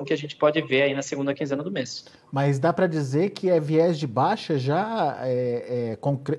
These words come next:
Speaker 2: concretizado aí, Fernando?
Speaker 1: No curto prazo, a expectativa é que os frigoríficos sigam tentando comprar a preços mais baixos e, efetivamente,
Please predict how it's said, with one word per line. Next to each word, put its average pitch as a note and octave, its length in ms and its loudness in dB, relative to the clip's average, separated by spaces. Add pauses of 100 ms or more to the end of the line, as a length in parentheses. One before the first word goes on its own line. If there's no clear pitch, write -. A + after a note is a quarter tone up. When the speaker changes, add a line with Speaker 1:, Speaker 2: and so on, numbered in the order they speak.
(120)
Speaker 2:
concretizado D3 960 -2
aí, E3 160 -2
Fernando? A2+ 480 -6 (2000)
Speaker 1:
No G#3 200 6
curto A#3 260 2
prazo, D#3+ 340 4
a F3+ 40 -2
expectativa D#3+ 520 -2
é E3 40 0
que E3 80 -4
os D#3+ 80 -6
frigoríficos D3 1080 -2
sigam B3+ 400 2
tentando E3 480 2
comprar D3 400 2
a D3 60 4
preços C#3 320 -4
mais C3 200 0
baixos B2+ 560 -2 (320)
e, F3 120 4
efetivamente, G3+ 840 2